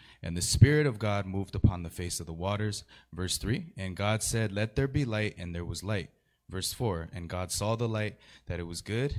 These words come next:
and God divided the light from the darkness, and God called the light day, and the darkness he called night, and the evening and the morning were the first day." Okay. When people read Genesis, they think a lot of the times it's about,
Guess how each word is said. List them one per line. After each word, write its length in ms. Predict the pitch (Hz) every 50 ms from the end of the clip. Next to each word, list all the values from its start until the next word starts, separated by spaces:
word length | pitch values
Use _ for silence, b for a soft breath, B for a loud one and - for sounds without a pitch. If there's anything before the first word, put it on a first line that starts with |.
| - - -
and 160 | - 82 78
God 220 | 85 87 90 90
divided 400 | 85 85 78 90 90 90 92 85
the 100 | - 85
light 320 | 82 85 92 104 110 - -
from 200 | - 104 101 101
the 80 | 101
darkness, 580 | 87 80 85 85 82 - - - 76 80 - -
and 160 | - 90 92 87
God 220 | 92 87 90 90
called 240 | - 101 98 90 85
the 100 | 85 85
light 280 | 82 82 85 82 80 - B B B B B B B B
day, 460 | - 123 131 123 110 113 120 143 -
and 160 | 95 90 85 85
the 60 | 80
darkness 460 | - 87 87 87 - - 92 85 -
he 100 | 90 85
called 280 | - - 87 80 78 80
night, 280 | 87 98 104 104 - - -
and 160 | 92 85 82
the 80 | 80 80 -
evening 420 | 95 104 110 110 113 120 120 117 107
and 100 | 98 90
the 80 | 85
morning 380 | 85 82 85 87 87 87 85 82
were 120 | 80 76
the 60 | 73
first 380 | 71 - - 76 76 73 - -
day." 220 | 73 73 73 69 - - _ _ _ _ _ - 87
Okay. 280 | - - 85 76 73 - _ _ - B B B B B B B B B B B _ _ _ _ _ _ _ _ - - - - -
When 220 | - 113 117 120
people 300 | 113 - 143 - 185 165
read 200 | 135 139 139 123
Genesis, 640 | 98 95 95 98 107 110 - 123 131 131 - - - B B B B B
they 140 | 95 98
think 260 | 98 - - 151 175 170
a 80 | 147
lot 240 | 127 110 107 107 107
of 80 | 107 101
the 80 | 104
times 560 | 98 - - 87 87 87 87 87 85 - - -
it's 220 | 87 90 - -
about, 480 | 92 80 76 87 87 87 87 85 80